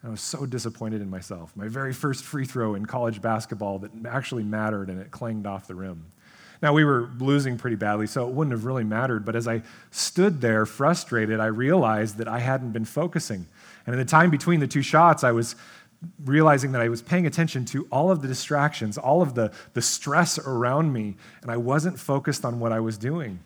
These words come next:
And so I clicked back in, and, and the routine that I practiced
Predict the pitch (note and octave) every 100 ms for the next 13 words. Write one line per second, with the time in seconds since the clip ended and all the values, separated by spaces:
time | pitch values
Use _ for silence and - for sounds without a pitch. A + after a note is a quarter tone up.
0 | _ _ _ _ - A#2+ D3 C3+ B2 -
1 | E3 D3 D3 C#3+ C#3+ C3+ D3 D3+ A2+ A#2
2 | B2 A#2+ A#2 A#2+ - D#3 E3+ D#3+ B2+ -
3 | C#3+ C#3 - E3+ D#3